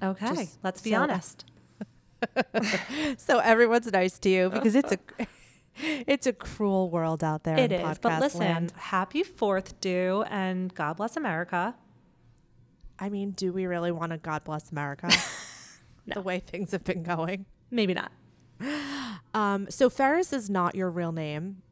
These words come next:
Speaker 2: just so everyone knows, but it is my nickname for you. So it's not something that we created for the podcast.
Speaker 1: Correct. It's an O G nickname.
Speaker 2: It's an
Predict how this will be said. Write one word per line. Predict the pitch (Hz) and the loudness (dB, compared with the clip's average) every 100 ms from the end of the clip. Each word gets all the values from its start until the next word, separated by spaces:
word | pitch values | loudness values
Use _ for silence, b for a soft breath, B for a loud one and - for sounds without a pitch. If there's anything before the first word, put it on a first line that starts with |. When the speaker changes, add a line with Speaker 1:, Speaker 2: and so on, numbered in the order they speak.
| _ - - | _ -10 -6
Speaker 2:
just | 196 | -4
so | - 165 | -2 -2
everyone | 160 165 160 156 | -2 -2 -2 -4
knows, | 151 151 175 | -4 -4 -4
but | - 208 | 0 0
it | 208 - | 0 0
is | 214 214 208 | 0 0 0
my | 185 185 170 175 | -4 -2 0 -2
nickname | 165 156 175 170 180 | -4 -8 -6 -6 -6
for | - 214 | -6 -4
you. | 214 220 220 | -2 0 -2
So | - 214 202 | -2 0 0
it's | 202 | 0
not | 214 208 - | -2 -2 -2
something | 247 226 226 208 | -6 -4 -4 -4
that | - | -4
we | 180 | -4
created | - - 165 165 165 160 - B B B - | -6 -6 -4 -2 -2 -4 -8 B B B -20
for | - 190 175 170 | -4 0 0 -2
the | 160 | -6
podcast. | 151 147 - 190 208 208 - - | -4 -6 -6 -4 -4 -4 -8 -8
Speaker 1:
Correct. | 208 180 - - | -4 -4 -4 -8
It's | 185 | -6
an | 196 180 | -6 -6
O | 196 190 | -4 -4
G | 175 190 175 175 165 170 - _ - | -4 -6 -4 -4 -6 -8 -12 _ -12
nickname. | 202 165 - - - - - _ _ | -8 -8 -10 -12 -12 -16 -20 _ _
Speaker 2:
It's | 190 | -6
an | - | -6